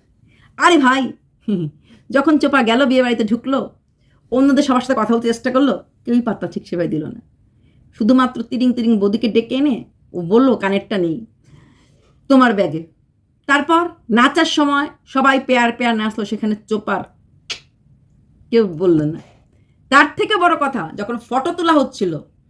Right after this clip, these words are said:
দুই ভাইয়ের বউ, দাদা বৌদি, দাদা বৌদি, দাদা বৌদি, সব, সব শাশুড়িরা এরকম একটা ব্যাপারে ছিল। এখানে সিঙ্গেল বনুর জন্য কোনো রকম আলাদা ফটো সেশন ছিল না। হ্যাঁ, বৌদি, আহ, একটা ফটো সেশন করেছে দাদার সাথে বসে গিয়ে,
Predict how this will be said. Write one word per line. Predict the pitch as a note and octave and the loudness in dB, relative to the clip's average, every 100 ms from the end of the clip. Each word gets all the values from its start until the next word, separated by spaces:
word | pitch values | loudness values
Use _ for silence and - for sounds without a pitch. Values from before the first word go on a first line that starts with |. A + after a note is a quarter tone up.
| _ _ | _ _
দুই | - G3+ E4+ | -4 2 4
ভাইয়ের | E4+ D#4 C#4 C4 | 4 2 2 0
বউ, | A3+ G#3 | 0 0
দাদা | F3+ B3 D4 D4 | -2 -2 0 0
বৌদি, | C4+ B3+ | -2 -4
দাদা | A#3 A#3+ C#4 | -2 -2 0
বৌদি, | C4 B3+ | 0 -2
দাদা | A3 A3+ A#3 | -4 -4 -2
বৌদি, | A3 G#3+ | -2 -2
সব, | A#3 G3 - _ _ _ _ _ | -4 -4 -6 _ _ _ _ _
সব | C#4+ D4 | 0 2
শাশুড়িরা | C4 A#3+ C4+ B3 G3+ - _ _ _ | 0 2 2 4 2 -4 _ _ _
এরকম | - D4+ E4+ | -4 -2 0
একটা | D4 B3+ | 0 0
ব্যাপারে | A3 G3+ | -2 -2
ছিল। | G#3+ - D#3 - _ _ _ - | -4 -4 -8 -8 _ _ _ -14
এখানে | G3 C4 B3+ F#3 _ _ | -4 0 0 -4 _ _
সিঙ্গেল | - D#4+ F#4+ F#4+ F#4 F4+ | -8 -2 0 2 2 2
বনুর | B3+ C#4 A#3 | 2 2 0
জন্য | C4 A#3 F#3 - - | 0 -2 -6 -10 -6
কোনো | A#3+ | -4
রকম | A#3+ A#3 G#3 | -2 -4 -4
আলাদা | F#3+ G#3+ G#3+ - - _ _ _ _ _ _ _ - | 0 2 2 -2 -6 _ _ _ _ _ _ _ -4
ফটো | A#3+ | 0
সেশন | A#3 A#3+ | 2 2
ছিল | A3 F#3 | 0 -2
না। | D3+ D3+ _ _ | -4 -8 _ _
হ্যাঁ, | A3+ F3 - _ _ _ | -6 -6 -8 _ _ _
বৌদি, | F3 B3+ C#4+ D#4+ B3 | 2 4 4 2 0
আহ, | G3+ G3 - - | 0 -2 -6 -12
একটা | - - | -8 -4
ফটো | C4+ C4+ | -2 -2
সেশন | C4 | -2
করেছে | C#4+ D4 E4 B3 - _ _ _ _ - | 0 0 0 -2 -4 _ _ _ _ 0
দাদার | A3 C#4 | 4 4
সাথে | D4 C#4 D4 | 2 -2 -4
বসে | G#3 A3+ D4 | -4 -4 -4
গিয়ে, | A#3+ G#3+ - | -4 -4 -8